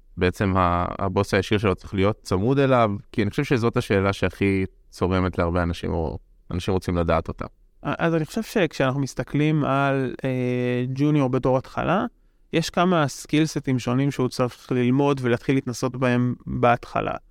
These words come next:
Speaker 2: ה-, הסקיל הראשון זה כמובן העבודה המיידית עם הצוות ומה שנקרא לדלבר. איך אני לוקח רעיון ומוציא אותו לפועל? יש מיומנויות כאלה שאנחנו לא רגילים אליהם, שצריך להתמודד. מתי אני מוותר? מתי אני מתפשר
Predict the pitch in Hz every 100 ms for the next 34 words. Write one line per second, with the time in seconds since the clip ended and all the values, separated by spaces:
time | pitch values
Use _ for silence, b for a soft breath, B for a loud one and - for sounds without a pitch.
0 | _ - - - - 131 127 127 131 -
1 | 139 214 208 151 147 180 170 135 127 123
2 | 123 131 131 131 127 131 120 120 143 131
3 | 135 147 147 131 135 135 120 - 131 131
4 | 123 117 123 120 123 139 131 127 127 120
5 | 120 123 110 113 - _ _ - 156 151
6 | 135 143 160 190 - - 127 - 139 131
7 | 123 113 120 156 220 226 143 165 165 131
8 | - 151 151 147 147 143 139 139 - 151
9 | 143 - 135 139 - 147 131 131 139 151
10 | 151 139 127 127 135 139 139 127 131 131
11 | 131 127 131 - _ _ _ - 135 139
12 | 135 127 120 110 117 _ _ _ - 131
13 | 156 170 160 127 127 131 120 110 135 123
14 | 139 151 143 - 120 - 139 135